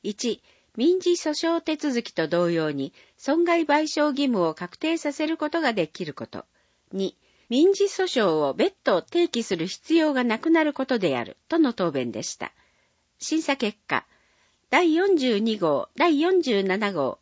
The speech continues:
第四十八号議案は、全員賛成で可決しました。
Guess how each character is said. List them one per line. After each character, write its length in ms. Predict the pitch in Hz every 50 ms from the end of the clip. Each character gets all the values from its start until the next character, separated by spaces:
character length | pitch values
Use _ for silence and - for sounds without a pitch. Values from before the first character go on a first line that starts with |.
| _ -
第 200 | 254 330 311 262
四 220 | 302 370 392 349
十 180 | 285 240 185 190
八 300 | 208 208 196 - 330 320
号 240 | 320 311 285 269 262
議 220 | 233 240 233 196
案 160 | 160 143 135
は、 160 | 135 135 160 - - _ _ _ _ _ -
全 360 | 180 214 339 370 370 359 370
員 80 | 370 349
賛 240 | - 311 311 311
成 260 | 311 - 302 285 269 233
で 220 | 262 220 - - -
可 120 | - 180 175
決 320 | - 269 269 - - 277
し 180 | 262 - - 135
ま 80 | 127
し 180 | - - - -
た。 120 | - -